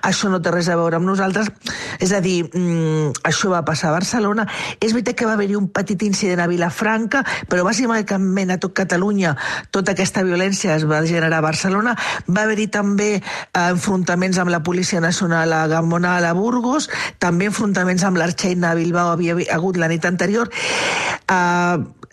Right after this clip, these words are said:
li toca als serveis d'inf-, als analistes d'in-, dels grups d'informació descobrir si hi ha una coordinació entre el que va passar ja la nit a Burgos,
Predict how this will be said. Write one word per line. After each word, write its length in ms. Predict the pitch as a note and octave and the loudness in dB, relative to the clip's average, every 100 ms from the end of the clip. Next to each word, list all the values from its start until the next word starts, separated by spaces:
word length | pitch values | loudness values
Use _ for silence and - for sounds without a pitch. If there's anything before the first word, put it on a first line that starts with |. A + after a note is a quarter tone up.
| G3 | -2
li 100 | G3 | -2
toca 300 | G#3+ A3+ C#4+ | -2 -2 0
als 180 | C#4 G#3 | 0 0
serveis 360 | A3+ F#3+ G3+ G#3 | -2 0 0 0
d'inf-, 360 | A3+ A3+ G3+ D3+ | 0 0 -2 -2
als 200 | E3+ D#3+ | 0 0
analistes 500 | E3 D#3+ F3 G3+ A3 | 0 2 0 0 0
d'in-, 340 | G3+ F#3+ F#3+ D#3 | 0 0 0 -2
dels 180 | E3+ E3 | -2 0
grups 220 | F3 E3+ | -2 -2
d'informació 840 | F3+ F3 F#3 E3+ E3+ - G3 A3 - - - - - | -2 -2 0 0 0 0 0 0 -4 -6 -6 -6 -4
descobrir 680 | F3 F#3 - B2 E3 A3+ - - _ _ _ - - - | -2 0 -2 -2 0 -2 -4 -12 _ _ _ -20 -18 -8
si 220 | - - F#3 | -4 -2 0
hi 40 | |
ha 40 | F#3+ | 0
una 200 | A3 G#3 | 0 0
coordinació 840 | A#3 G#3 F#3+ G3 - A3 A#3 B3 - | 0 0 0 0 0 0 2 0 -2
entre 320 | E3+ D#3 F3 | -2 0 0
el 60 | |
que 100 | D3+ | 2
va 140 | D#3+ E3 | 0 2
passar 240 | G3 - | 0 0
ja 120 | F#3+ F3+ | 0 2
la 80 | F3+ | 0
nit 140 | F3 | 0
a 60 | E3+ | 0
Burgos, 560 | A3 B3+ C4 D4+ C#4+ | 2 0 2 0 -2